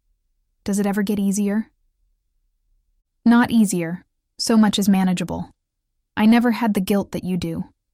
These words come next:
I was only impatient. You've done well, young one. You've never so much as spilled a drop or killed anyone."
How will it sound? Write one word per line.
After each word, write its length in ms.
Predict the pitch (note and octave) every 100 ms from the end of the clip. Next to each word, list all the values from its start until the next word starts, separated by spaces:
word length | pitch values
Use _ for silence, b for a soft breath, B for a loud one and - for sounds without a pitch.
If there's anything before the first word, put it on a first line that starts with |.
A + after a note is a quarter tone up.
| _ _ _ -
I 80 | A3
was 160 | A3+
only 260 | A3+ B3+ A#3
impatient. 640 | G3 - G#3+ - - - - _ _ _ _ _ _ _ _
You've 180 | G#3+ G3
done 240 | A3 G#3+
well, 220 | G3 F#3 F3
young 260 | E3+ E3
one. 300 | D#3+ E3+ - _ _ _ _ _ _
You've 160 | G#3 G3+
never 280 | G#3+ A#3
so 180 | A#3 A3
much 220 | G3+ G3+
as 120 | G3 -
spilled 320 | - G#3 G3
a 60 |
drop 420 | F#3 F#3+ F#3+ D#3+ -
or 120 | E3
killed 340 | - G#3 F#3+
anyone." 480 | E3+ E3 E3 F3